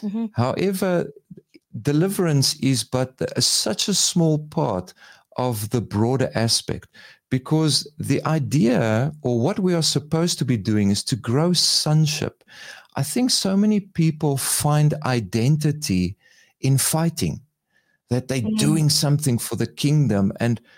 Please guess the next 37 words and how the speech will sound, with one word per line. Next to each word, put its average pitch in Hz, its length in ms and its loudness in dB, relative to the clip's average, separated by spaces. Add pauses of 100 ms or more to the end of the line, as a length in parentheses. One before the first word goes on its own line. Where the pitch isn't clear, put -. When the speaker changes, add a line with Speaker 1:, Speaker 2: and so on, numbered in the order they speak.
(160)
Speaker 2:
I've 220 180 -6
got, - 140 -8
I've - 160 -6
got - 220 -4
no 202 380 2
desire 147 800 0 (440)
to 143 120 -2
fight 170 380 0
with 151 160 2
no 175 180 2
one. 117 320 -2 (680)
Speaker 1:
Yeah. - 100 0
Speaker 2:
And 160 260 2 (280)
with 160 160 2
the 196 160 2
enemy, 151 600 2 (800)
for - 200 0
me, 214 160 2
the 262 100 -2
foundation 190 680 0
scripture 175 480 0
with 139 200 2
that 147 200 0
is, 110 340 0 (200)
"He 120 200 -2
has 156 240 0
been 131 260 2
disarmed 160 680 0
on 156 160 4
the 147 160 2
cross 110 560 -4 (320)
and 131 240 2
made 160 200 2
a 135 160 0 (160)
public 170 400 0
spectacle." - 880 -4 (720)
So 160 260 0